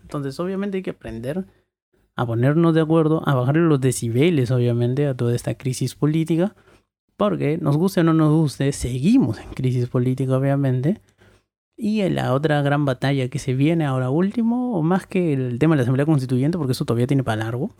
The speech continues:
O sea, primero tienen que juntar firmas, tanto los que quieren la Asamblea Constituyente como los que no quieren la Asamblea Constituyente, para que después estas cosas se vean vía referéndum, porque al final todo esto se va a resolver vía referéndum.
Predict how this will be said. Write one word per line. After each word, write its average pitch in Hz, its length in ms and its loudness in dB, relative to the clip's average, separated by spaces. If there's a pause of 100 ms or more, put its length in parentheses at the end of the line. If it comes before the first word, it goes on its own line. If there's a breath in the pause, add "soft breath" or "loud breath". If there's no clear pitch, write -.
(160)
O - 20 -12
sea, 131 160 -4
primero 127 300 0
tienen 147 180 4
que 135 80 2
juntar 127 360 0
firmas, 135 420 0 (420 soft breath)
tanto 139 240 2
los 123 140 -2
que 123 100 -12
quieren 139 260 2
la 117 80 0
Asamblea 120 320 -2
Constituyente 117 460 -2
como 113 160 -4
los 113 140 -4
que 120 100 -4
no 135 160 2
quieren 131 240 -2
la 117 60 -4
Asamblea 120 300 -4
Constituyente, 139 540 0
para 143 200 -2
que - 80 -4
después 117 320 -4
estas 127 200 -6
cosas - 280 -4
se 127 100 -6
vean 127 180 2
vía 123 200 0
referéndum, 139 480 2
porque 160 220 -2
al 156 60 0
final 175 280 0
todo 117 120 -2
esto 120 200 -2
se 123 80 -2
va 117 80 0
a - 20 -2
resolver 117 420 -2
vía 117 200 -2
referéndum. 135 460 0